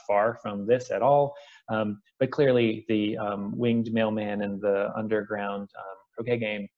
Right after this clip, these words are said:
uh, are a bit of a, of a, of a missed, uh, a miss, I s-, I suppose. So things don't just flow, uh, from small to large, uh, but time itself does flow, right?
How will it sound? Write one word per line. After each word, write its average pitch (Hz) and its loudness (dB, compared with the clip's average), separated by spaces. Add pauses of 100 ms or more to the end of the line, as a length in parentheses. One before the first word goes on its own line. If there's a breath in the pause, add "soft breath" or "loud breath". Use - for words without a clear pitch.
(120)
uh, 104 -6 (120)
are 107 -2
a 104 -2
bit 104 -2
of 101 -2
a, 104 -2 (100)
of 117 -12 (440)
a, 117 0
of 117 -8
a 104 0
missed, - -4 (680)
uh, 113 -4 (140)
a 113 -2
miss, 113 -2
I 101 -10
s-, - -16
I 104 -4
suppose. - -14 (1500)
So 165 6
things 185 4
don't 151 0
just 135 -2
flow, 127 6
uh, 113 2
from 113 2
small 104 0
to - -8
large, 98 -4 (140)
uh, 107 -2
but 110 -6
time 165 2
itself 131 2
does 110 0
flow, 107 -8
right? 123 -2